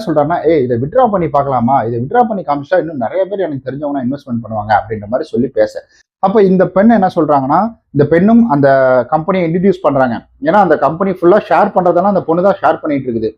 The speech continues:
இந்த மாதிரி இந்த கம்பெனியில பண்ணு, இதுல பண்ணு, அதுல பண்ணு அப்படின்ற மாதிரி அதுதான் ஷேர் பண்ணிட்டு இருக்குது. இப்ப அவங்கள்ட்ட கேட்க கூட அவங்க என்ன சொல்றாங்கன்னா, "இல்ல சார், நீங்க இப்ப நீங்க இதை வித்ட்ரா பண்ணீங்கனாலோ இதனுடைய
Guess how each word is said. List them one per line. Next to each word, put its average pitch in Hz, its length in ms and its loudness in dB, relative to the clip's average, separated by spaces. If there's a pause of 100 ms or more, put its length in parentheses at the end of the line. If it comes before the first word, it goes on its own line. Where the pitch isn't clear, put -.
(320)
இந்த 151 120 0
மாதிரி 156 200 2
இந்த 160 180 2
கம்பெனியில 143 380 -2
பண்ணு, 143 160 0 (120)
இதுல 165 160 2 (120)
பண்ணு, 139 160 0 (100)
அதுல 147 280 -4
பண்ணு 123 220 -2
அப்படின்ற 120 380 -8
மாதிரி 156 200 -6
அதுதான் 160 360 -2
ஷேர் 131 180 -2
பண்ணிட்டு 113 280 -8
இருக்குது. 165 200 -6 (380)
இப்ப 180 120 2 (120)
அவங்கள்ட்ட 190 460 4
கேட்க 185 240 2
கூட 185 140 2
அவங்க 147 160 0
என்ன 170 160 -4
சொல்றாங்கன்னா, 160 320 -4 (100)
"இல்ல 175 180 4
சார், 165 180 4
நீங்க 143 140 0 (120)
இப்ப 190 260 -2
நீங்க 175 180 -2
இதை 147 140 0
வித்ட்ரா 190 280 2
பண்ணீங்கனாலோ 151 480 -2 (460)
இதனுடைய 202 340 4